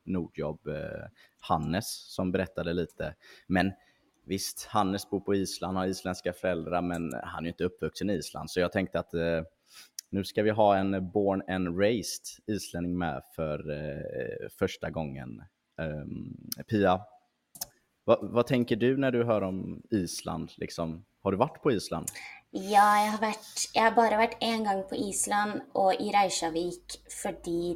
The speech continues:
Speaker 2: det var, jag var på en resemässa, för jag jobbat med, eh, ja, i resebranschen för några år sedan.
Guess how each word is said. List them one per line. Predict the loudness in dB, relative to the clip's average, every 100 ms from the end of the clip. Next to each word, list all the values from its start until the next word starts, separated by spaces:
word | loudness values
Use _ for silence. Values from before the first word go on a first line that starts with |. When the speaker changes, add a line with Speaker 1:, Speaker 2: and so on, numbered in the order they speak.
| 0
Speaker 2:
det | 0
var, | 2 2 2
jag | 2
var | 2 2
på | 0 4
en | 4 4
resemässa, | 0 2 4 2 0 0 2 2 2 4 4 8 6
för | 6 2
jag | 4
jobbat | 4 2 0 0 0
med, | 0 4 4 4 2 -2 -2
eh, | 2 4 2 0 2
ja, | 4 4
i | 4
resebranschen | 2 2 2 -2 -2 -2 -2 -2 -2 -2 -6 -10 -14 -14 -12
för | -6
några | -4 0 0
år |
sedan. | 0 0 0 0